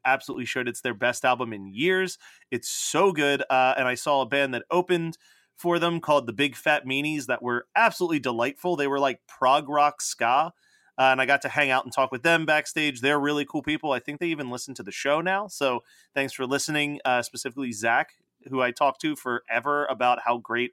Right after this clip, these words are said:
A New Hope is. <laughs> Um, I finally bit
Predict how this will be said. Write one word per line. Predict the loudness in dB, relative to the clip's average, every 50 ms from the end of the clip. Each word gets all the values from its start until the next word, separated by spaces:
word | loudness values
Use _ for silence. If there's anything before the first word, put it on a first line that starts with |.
| _ _ -10
A | -10
New | -8 -8 -8 -8 -6 -4
Hope | -4 -4 -4 -2
is. | 0 0 0 -2 -4 -10 -14 _ -20 -20 -20 -20 -16 -6 -2
<laughs> | 0 2 4 4 4 4 2
Um, | -2 -2 -4 _ -20 -20 -20 -20 _ _ _ 4
I | 6 6 6 6 4 2 0 0 -2 -6
finally | _ -10 -2 2 4 4 4 2 0 -4 -6 -4
bit | 0 0 0 0